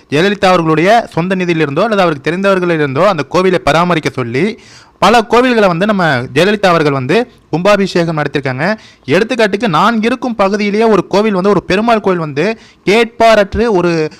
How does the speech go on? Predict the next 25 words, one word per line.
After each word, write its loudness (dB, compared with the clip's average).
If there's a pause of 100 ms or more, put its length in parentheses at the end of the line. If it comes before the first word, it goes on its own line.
(140)
ஒரு 2
தனி 0
இடத்துல -2
இருந்தது. 0
அந்த -2
கோவிலை 0 (140)
பிரம்மாண்டமா 0
கும்பாபிஷேகம் -2
பண்ணி -4 (260)
அந்த -2
கோவிலுக்கு -2
இப்ப 0 (300)
தினமும் -2
ஆயிரக்கணக்கில் 0
பக்தர்கள் 0
வந்து -2
சென்று -4
கொண்டிருக்கிறார்கள். -4 (280)
இது 0
மாதிரி 2
ஜெயலலிதா 0
அவர்கள் 0 (340)
ஹிந்துத்துவா, 0
தீவிர 0
ஹிந்துத்துவாளர் 2